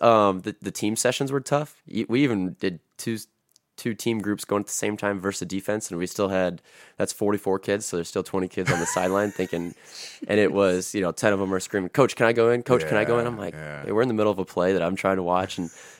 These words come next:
Speaker 1: just hang on a second."
Speaker 2: Yeah.
Speaker 1: Uh, so it was, it was some patience testing, uh, for sure, but also, uh,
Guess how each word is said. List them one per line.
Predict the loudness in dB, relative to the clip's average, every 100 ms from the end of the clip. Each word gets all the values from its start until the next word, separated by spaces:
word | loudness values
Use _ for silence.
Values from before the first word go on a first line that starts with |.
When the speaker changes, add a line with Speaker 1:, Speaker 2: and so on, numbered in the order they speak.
| _
Speaker 1:
just | -4 0
hang | 2 2
on | 0
a |
second." | 0 -2 -2 -6 _ -16
Speaker 2:
Yeah. | -14 -2
Speaker 1:
Uh, | 4 4 4
so | 2
it | 4
was, | 2
it | 0 2
was | 2
some | 2 0 -2 -8 -6
patience | -4 -2 -4 -2
testing, | -2 0 -2 -4 -6 0
uh, | 0
for | 0 -2
sure, | 2 2
but | 4 2 4
also, | 2 4 2 4 2 0 -10 -20 _ _ _ _ -4
uh, | 0 0 0 -4